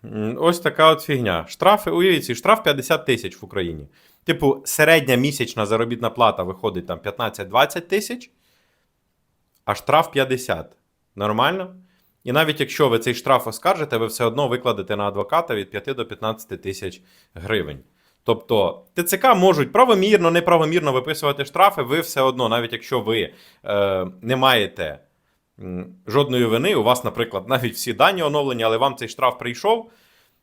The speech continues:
то ви все одно заплатите. Просто ви заплатите не в Т Ц К, а ви заплатите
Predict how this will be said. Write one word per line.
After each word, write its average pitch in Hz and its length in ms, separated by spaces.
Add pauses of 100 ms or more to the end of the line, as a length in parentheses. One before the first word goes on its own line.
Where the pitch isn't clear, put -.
(440)
то 139 100
ви 165 80
все 160 180
одно 147 200
заплатите. 92 580 (240)
Просто 143 280
ви 151 80
заплатите 135 520
не 120 320
в 110 80
Т 120 100
Ц 135 140
К, 175 100
а 156 120
ви 107 120
заплатите 113 600